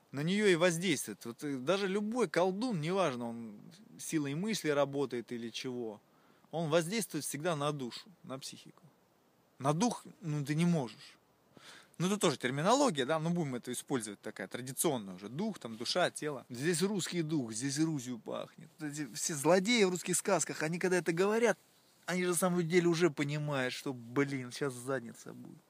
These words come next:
Представляете, приходите вы себе в избушку, да, вы там колдун, злодей, дичайший, и пахнет русским духом. Это такая проблема. Щас от этого Ивана можно так отгрести.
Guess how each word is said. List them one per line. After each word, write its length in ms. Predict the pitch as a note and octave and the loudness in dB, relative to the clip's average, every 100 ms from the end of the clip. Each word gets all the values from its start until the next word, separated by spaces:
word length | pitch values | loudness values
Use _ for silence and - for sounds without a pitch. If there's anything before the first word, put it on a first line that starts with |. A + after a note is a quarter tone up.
| _ - - _ - | _ -20 -20 _ -14
Представляете, 520 | E3+ F#3 G#3+ G3+ C3 | -4 2 6 6 6
приходите 420 | B2 D#3+ D#3 F3 C#3+ | -2 -2 4 4 4
вы 80 | |
себе 240 | C3+ D3 C#3 | -2 0 0
в 140 | B2+ | 2
избушку, 480 | D3+ F3+ G#3+ - B2+ | -2 -2 -4 -6 -6
да, 280 | B2 D3+ D#3 D#3+ - - | -6 -6 -8 -16 -20 -16
вы 140 | C3+ C3 | -8 -6
там 140 | A#2+ | -6
колдун, 480 | B2 C3 C#3+ F#3 F3+ | -2 0 0 0 0
злодей, 600 | B2+ C#3 D3+ F3+ E3 B2+ - | 0 -2 0 2 2 2 -8
дичайший, 720 | C3 C3+ - D#3 B2+ - - - - - - - - - - | -12 -6 2 2 2 -2 -12 -4 0 0 -2 -2 -2 -4 -8
и 80 | |
пахнет 460 | C#3+ - D#3+ B2+ B2 | -4 2 2 0 -10
русским 380 | B2 - B2+ A#2+ | -12 -10 -10 -8
духом. 320 | A#2 - D#3+ _ _ _ _ _ _ _ _ _ _ | -12 -14 -20 _ _ _ _ _ _ _ _ _ _
Это 120 | C3+ C3 | -12 -6
такая 320 | F3 A3 A3 | -4 0 0
проблема. 720 | D3 C#3 C#3 C3 A2+ G1+ C#3+ _ _ _ _ _ | 0 0 0 -4 -6 -12 -18 _ _ _ _ _
Щас 240 | - D3 E3 | -4 -4 -4
от 120 | D#3 | -4
этого 320 | E3 F#3 F3+ | 0 2 4
Ивана 280 | F#3 F#3 E3 | 4 4 2
можно 260 | D#3 D#3 | -2 -2
так 260 | E3+ C4 A#3+ | -2 -2 -2
отгрести. 640 | D#3+ C3+ D3 D3 - - A#2 | -2 -2 -2 -2 -6 -8 -14